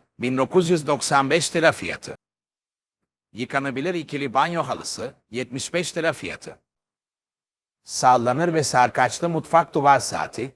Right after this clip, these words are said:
kırk lira. Çift kişilik battaniye, yüz doksan dokuz lira fiyatı. Ahşap gardırop, beş yüz yirmi lira fiyatı. Dokuzlu vakumlu ve standlı baharatlık,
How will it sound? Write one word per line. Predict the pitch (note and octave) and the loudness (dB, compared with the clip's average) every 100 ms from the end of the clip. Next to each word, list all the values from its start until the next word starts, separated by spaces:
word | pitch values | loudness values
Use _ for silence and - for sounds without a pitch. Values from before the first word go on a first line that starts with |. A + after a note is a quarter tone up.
| - | -6
kırk | C#3+ A#2+ - | -4 -4 -8
lira. | E2 C#2 _ _ _ _ _ - - _ _ _ _ _ _ _ _ _ _ _ | -12 -12 _ _ _ _ _ -20 -20 _ _ _ _ _ _ _ _ _ _ _
Çift | - E3+ D3+ | -4 -4 -4
kişilik | - - C#3 E3 | -10 -6 -6 -2
battaniye, | - - - G#2+ D#2+ - B2+ _ | 0 0 0 -6 -6 -16 -18 _
yüz | G2 C3+ | -6 -4
doksan | C3+ B2+ - C3+ C3+ | -4 -6 -2 -2 -2
dokuz | B2 F#3 E3 | -4 -4 -2
lira | E3 | -2
fiyatı. | D3 E2 - - - _ _ _ _ _ _ _ _ _ _ _ _ _ _ - | -4 -6 -14 -16 -20 _ _ _ _ _ _ _ _ _ _ _ _ _ _ -2
Ahşap | A2 A#2 - D#3+ C#3 | 0 2 4 4 4
gardırop, | C3 A2+ - D2+ A2 - _ | 4 4 2 -4 -6 -8 _
beş | F#2+ D3 F3+ F3 | 2 2 4 2
yüz | E3 | 0
yirmi | D3 D#3 E3 | 2 0 0
lira | E3+ E3 | 2 0
fiyatı. | - - - - - _ _ _ _ _ _ _ _ _ _ _ _ _ _ _ _ _ _ _ - F#2+ | 0 -10 -10 -14 -16 _ _ _ _ _ _ _ _ _ _ _ _ _ _ _ _ _ _ _ -12 -2
Dokuzlu | B2+ C#3+ F3 D#3+ E3+ | -2 2 0 2 4
vakumlu | D#3 - C#3+ D3 | 4 2 -4 -2
ve | C3+ | -2
standlı | B2+ - C3+ C3 C3+ D#3 | -2 0 2 2 2 2
baharatlık, | C#3 A2+ D#2 - G2 - | 2 2 -2 -6 -10 -12